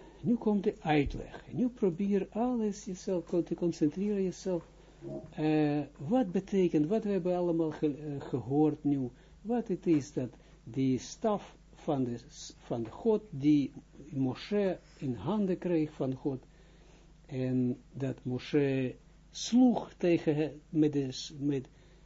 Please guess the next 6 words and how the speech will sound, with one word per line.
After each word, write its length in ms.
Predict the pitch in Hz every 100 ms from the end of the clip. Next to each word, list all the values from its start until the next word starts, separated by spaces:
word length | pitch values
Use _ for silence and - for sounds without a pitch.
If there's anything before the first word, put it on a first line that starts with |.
| -
eh, 400 | - 139 135 131 127 -
met 300 | 135 135 120
die, 300 | 127 127 123 - - - - - - - -
met 340 | - 139 135 123
die 280 | 127 120 120
staf 540 | - - 226 214 -